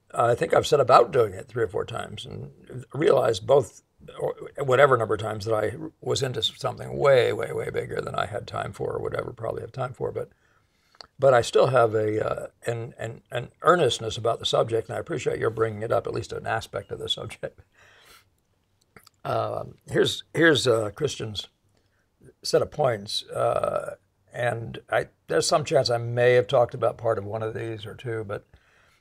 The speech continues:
I'm going to do a little more in depth in any case, and, uh, and focus mostly on, <clears throat> on the point about the aphorisms and, uh,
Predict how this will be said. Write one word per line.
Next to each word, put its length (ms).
I'm 80
going 160
to 60
do 200
a 20
little 220
more 200
in 100
depth 320
in 120
any 140
case, 420
and, 380
uh, 360
and 200
focus 300
mostly 360
on, 260
<clears throat> 1000
on 140
the 80
point 320
about 220
the 100
aphorisms 640
and, 320
uh, 220